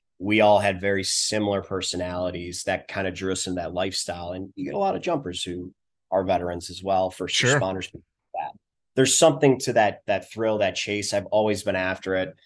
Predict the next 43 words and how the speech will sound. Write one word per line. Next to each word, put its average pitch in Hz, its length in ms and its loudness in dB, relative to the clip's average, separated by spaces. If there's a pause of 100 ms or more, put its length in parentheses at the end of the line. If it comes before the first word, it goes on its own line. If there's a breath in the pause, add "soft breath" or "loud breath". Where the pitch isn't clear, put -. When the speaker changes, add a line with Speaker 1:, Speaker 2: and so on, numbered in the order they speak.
(120)
Speaker 1:
So - 200 4
I 110 100 8
did 135 140 6
a 139 40 8
lot 120 180 8
of 95 100 -6
dumb 101 220 0
shit 131 260 -2
as 139 160 -2
a 139 60 -4
kid, 143 180 2
I 143 80 4
guess 143 240 2
you 147 80 -2
could 143 160 -4
say, 151 260 4
if 143 140 2
you 107 60 2
<laughs> - 0 -
wanna 123 160 6 (120)
call 131 200 0
that, 147 380 4 (280 loud breath)
you 143 80 6
Speaker 2:
Yeah, 156 60 10
Speaker 1:
wanna 202 100 12
Speaker 2:
yeah. 196 80 10
Speaker 1:
call 120 120 10
it 113 160 10
extreme - 340 -12
sports. 135 600 2
Um, 104 560 2 (540)
uh, 98 300 4
but 104 420 4
no, 127 300 6
I 127 160 8
was, 131 180 -2
like, 131 140 0
a 131 80 -2
lacrosse 101 580 0
player, 98 680 -2 (360)
um, 95 680 2 (260)
you 95 100 -2
know, 95 320 -2